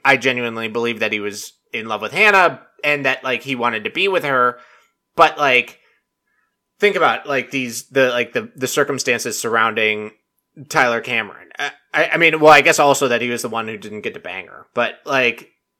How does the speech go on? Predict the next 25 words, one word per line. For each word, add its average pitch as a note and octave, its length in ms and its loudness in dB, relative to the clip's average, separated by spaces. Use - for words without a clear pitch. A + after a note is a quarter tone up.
he A3 680 -6
looks D3+ 440 -2
like B2+ 380 0
the C3 240 -4
nu-, B2+ 220 -2
like, C#3 280 0
first F3+ 240 -2
of D3 60 -4
all, C3 160 4
I B2+ 160 0
mean, C3+ 260 -2
all E3 240 10
indications C3+ 720 0
would C3 480 0
lead C3+ 220 0
me A#2 140 -4
to A2 80 -4
believe G#2+ 240 -6
that G2+ 140 -6
he A#2 160 -2
is A2 140 -2
actually G#2+ 340 -2
a - 20 -6
good F#2+ 180 -10
person, - 320 -14